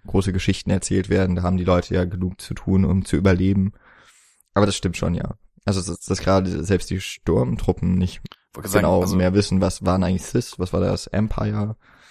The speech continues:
Speaker 2: Und dass irgendwie, dass irgendwie, äh, dass gerade Finn sa-, irgendwie auch nochmal von Han Solo erklärt bekommt, ja, ja, die Macht gibt's wirklich, wenn er halt mit Kylo Ren zusammen auf dem Schiff gearbeitet hat, so ungefähr. Also,
Speaker 1: <laughs>
Speaker 2: das, ja. Aber mein Gott, das ist okay. Ähm,
Speaker 1: Ja.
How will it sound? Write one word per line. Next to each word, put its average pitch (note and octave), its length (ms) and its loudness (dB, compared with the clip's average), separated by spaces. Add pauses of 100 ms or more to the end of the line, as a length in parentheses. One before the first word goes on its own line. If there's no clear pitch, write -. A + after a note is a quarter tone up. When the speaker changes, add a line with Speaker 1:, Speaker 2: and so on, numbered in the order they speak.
(380)
Speaker 2:
Und G#2 140 -6
dass G#2 120 0
irgendwie, F#2+ 300 -6
dass F#2 180 -6
irgendwie, F#2+ 380 -4
äh, F2 280 -4
dass F#2 220 -8
gerade F#2 220 -2
Finn A2 380 -2
sa-, F2+ 180 -4
irgendwie G2 400 -2
auch G2 160 -2
nochmal G#2+ 160 2
von G2 120 -4
Han F#2+ 120 -2
Solo G2 180 -2
erklärt F#2 220 -4
bekommt, F2+ 200 -4
ja, F2+ 60 0
ja, G2 140 2
die F#2 100 -2
Macht F#2 240 0
gibt's - 220 -6
wirklich, G#2+ 340 -4 (380)
wenn G2 100 0
er F#2+ 80 2
halt F#2 140 0
mit F#2 120 -8
Kylo F#2 260 -2
Ren G2+ 180 0
zusammen F2 420 -2
auf - 120 -8
dem F2 100 -8
Schiff - 240 -4
gearbeitet E2 440 -4
hat, E2 120 -6
so C2 100 -10
ungefähr. E2 460 -8
Also, E2+ 240 -6 (180)
Speaker 1:
<laughs> - 180 -10
Speaker 2:
das, - 280 -10 (640)
ja. C2+ 240 -8 (240)
Aber F3+ 160 12
mein A2+ 160 8
Gott, - 160 -4
das G2+ 100 -4
ist E2+ 140 -6
okay. C#2+ 220 -18 (340)
Ähm, F2+ 480 -2
Speaker 1:
Ja. - 100 -8